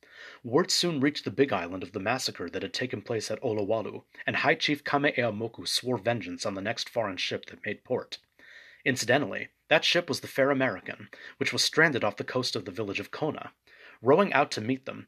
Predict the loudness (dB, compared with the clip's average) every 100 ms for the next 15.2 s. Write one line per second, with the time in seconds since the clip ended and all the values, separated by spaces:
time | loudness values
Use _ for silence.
0 | _ 2 4 4 4 2 2 -2 -2 -2
1 | 0 0 -2 -4 -2 -2 -4 -4 -2 0
2 | 2 0 -2 -6 -4 -2 -2 -6 -14 -20
3 | -4 -2 0 0 4 2 2 -12 -8 2
4 | 4 4 4 4 4 4 0 0 2 4
5 | 4 2 -6 -4 -2 -2 -4 -4 -2 -2
6 | -2 -4 -6 _ -20 -20 -20 -20 0 4
7 | 4 4 2 4 4 2 -2 2 2 2
8 | -10 _ -2 4 4 4 -2 -2 0 2
9 | 2 -2 -10 -4 -4 2 2 2 -8 -12
10 | _ 2 4 4 -2 -2 0 4 4 4
11 | 0 2 2 -2 -4 -2 0 0 -2 -2
12 | -2 -4 0 2 2 0 -4 -4 -10 -14
13 | -16 2 2 6 4 4 0 -2 -4 -8
14 | -2 -2 2 2 2 0 -4 -4 -6 -6
15 | -4 -4